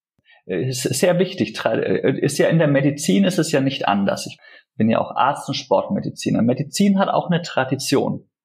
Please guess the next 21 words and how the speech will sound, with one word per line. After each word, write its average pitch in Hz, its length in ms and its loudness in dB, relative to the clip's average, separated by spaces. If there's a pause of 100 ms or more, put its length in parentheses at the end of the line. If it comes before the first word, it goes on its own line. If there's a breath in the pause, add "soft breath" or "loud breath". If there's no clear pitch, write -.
(220)
Ich - 220 -4
bin 139 140 2
in 135 120 2
der 120 360 2
Medizingeschichte 139 1000 0
deutlich 139 420 0
weniger 143 380 2
firm 147 340 0
als - 200 0
in 123 80 2
der 117 80 2
Yoga-Geschichte, 147 960 0 (640 loud breath)
aber 123 460 0 (220 loud breath)
schon 143 260 0
die 135 140 0
alten 143 340 -2
Griechen 156 540 2
hatten 127 260 0
Ärzte, - 480 -4 (300)
ja, 160 320 2 (100)
und - 180 -4